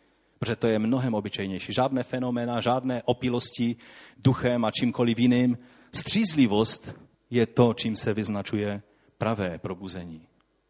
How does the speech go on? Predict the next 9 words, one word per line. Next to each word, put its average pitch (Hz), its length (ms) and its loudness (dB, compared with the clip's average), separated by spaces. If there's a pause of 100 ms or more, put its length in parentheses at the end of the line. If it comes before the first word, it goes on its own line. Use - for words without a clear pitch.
(1200)
A - 60 -12
pak 123 140 -2
je 123 80 0
druhá 131 260 -2
skupina, 143 680 -2 (380)
většinou 123 500 -2
žel, 107 420 -2 (140)
musíme 120 360 -4
říct, 123 400 -8